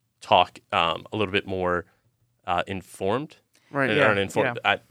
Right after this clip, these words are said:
Speaker 1: that, that, that's, sometimes, uh, seminar style kinda gets under my skin.
Speaker 2: Are
Speaker 1: I'm like,
Speaker 2: there
Speaker 1: "I don't really care what you think. I wanna know what he thinks."
Speaker 3: Oh, and we've
Speaker 1: Like,
Speaker 3: been
Speaker 2: For sure.
Speaker 3: in, I don't know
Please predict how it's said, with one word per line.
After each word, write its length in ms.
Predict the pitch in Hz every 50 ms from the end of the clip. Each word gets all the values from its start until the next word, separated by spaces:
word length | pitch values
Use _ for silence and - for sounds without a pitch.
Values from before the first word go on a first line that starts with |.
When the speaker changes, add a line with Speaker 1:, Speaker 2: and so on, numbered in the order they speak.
| - _ _ _ _
Speaker 1:
that, 140 | - 113 98
that, 180 | 131 147 147 -
that's, 340 | - 156 165 - - - - _ _ _ _ _ _ _
sometimes, 360 | - - 202 214 208 185 147 143
uh, 180 | 120 127 127 113
seminar 320 | - 131 120 117 107 104
style 240 | - - 101 92 90
kinda 240 | - - 104 92 90
gets 420 | - 98 85 - - - - - -
under 160 | 98 92 95
my 140 | 87 87 90
skin. 200 | - - - - -
Speaker 2:
Are 80 | - 165
Speaker 1:
I'm 40 | 165
like, 60 | 160
Speaker 2:
there 240 | 180 190 196 208 208
Speaker 1:
"I 100 | - 117
don't 40 | 127
really 140 | 139 139 139
care 140 | 131 - 131
what 100 | 107 98
you 100 | 101 104
think. 200 | 101 - 98 95
I 60 | 95 98
wanna 200 | 104 107 101 98
know 100 | 98 98
what 140 | 101 -
he 120 | - 123 120
thinks." 200 | - - - 202
Speaker 3:
Oh, 60 | 202 190
and 180 | 180 196 202
we've 120 | 190 220 226
Speaker 1:
Like, 80 | 190
Speaker 3:
been 220 | 196 190 185 170 160
Speaker 2:
For 40 | -
sure. 200 | 156 160 151 147
Speaker 3:
in, 180 | 143 139 143 - - - 143
I 100 | - 151
don't 120 | 147 147 143
know 240 | 143 139 135 135